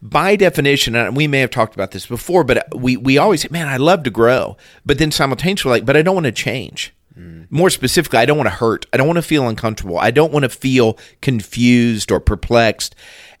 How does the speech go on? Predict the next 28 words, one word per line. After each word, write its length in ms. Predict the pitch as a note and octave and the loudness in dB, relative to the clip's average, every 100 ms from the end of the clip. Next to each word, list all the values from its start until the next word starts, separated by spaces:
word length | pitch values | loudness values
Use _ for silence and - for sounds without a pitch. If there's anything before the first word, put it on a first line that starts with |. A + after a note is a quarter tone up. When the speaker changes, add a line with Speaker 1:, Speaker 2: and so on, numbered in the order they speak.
| C3+ | -2
Speaker 1:
And, 240 | C3 - | -2 0
and 180 | C3+ B2+ | -2 -2
the, 60 | B2+ | -4
the 200 | A2+ B2 | -4 -2
dynamic 640 | A#2+ A#2 B2 F#3 E3+ C#3+ | 0 0 0 0 -2 -2
of 140 | G#2 | -2
Jesus 480 | - C3+ A3+ G3 B2 | -2 -4 -4 -4 -2
here 220 | B2+ A2 | 0 2
is, 180 | G#2 G#2+ | 4 2
because 320 | A2+ C3 C3+ - - - | 0 0 0 -4 -12 -2
even 280 | E3+ F3+ D3+ | 0 0 0
you 100 | B2 | 2
referencing, 580 | B2 B2 A#2+ G#2+ A#2 | 2 2 -2 -2 -2
and 80 | G#2+ | 2
I 40 | A2 | 2
don't 100 | G#2+ | 2
wanna 200 | G2 F2 _ _ - | 0 -6 _ _ -4
take 180 | B2 | 0
our 100 | G2+ | 0
thunder 320 | G2 C3+ A2+ G#2 | 2 0 0 -2
from 140 | A2 | -4
what 120 | F#2+ | -6
perplexes 480 | - - F#3 - A#2 | -6 -4 -6 -4 -4
us, 120 | G2 - - - - | -6 -8 -18 -20 -2
but 140 | C3 | 0
this 200 | D3+ C#3+ | 0 2
idea 420 | C3 A#2 C#3+ F#3 B2 | 2 2 2 4 4
is, 160 | G#2+ | 2